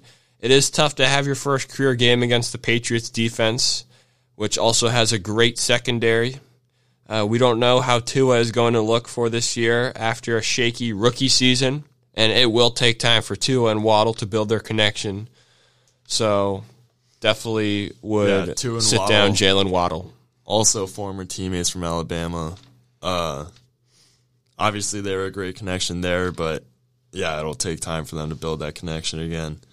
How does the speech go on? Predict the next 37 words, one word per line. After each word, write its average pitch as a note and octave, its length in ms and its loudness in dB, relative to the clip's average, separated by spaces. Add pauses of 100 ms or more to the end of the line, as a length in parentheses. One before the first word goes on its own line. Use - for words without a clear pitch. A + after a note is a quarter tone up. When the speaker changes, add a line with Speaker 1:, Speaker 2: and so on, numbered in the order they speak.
(220)
Speaker 2:
It's - 140 -6
a - 140 -14
lot F#2 300 -2
tougher F#2+ 280 -8
in F2+ 100 -10
the E2 80 -10
N E2+ 140 -4
F D#2+ 180 -8
L. F2 440 -2 (160)
Obviously, E2+ 720 -4 (440)
Tua F#2 340 -2
was F2 200 -4
doing F2+ 240 -4
great E2+ 240 -4
in E2+ 300 -6
college, E2+ 600 -4
but D#2+ 240 -6 (380)
N F#2 100 -4
F F2+ 140 -8
L E2+ 220 -2
was E2 120 -6
a E2 40 -12
different E2+ 320 -6
story E2 280 -4
for E2 240 -6
him D#2 80 -6
last D#2 320 -2
year. E2+ 360 -6
A - 60 -10
lot F#2 260 2
of E2+ 220 -4
doubters F2 400 -2
for D#2+ 120 -12
Tua E2 320 -4
this D#2+ 240 -2
year E2 120 -4
also. D#2+ 560 -6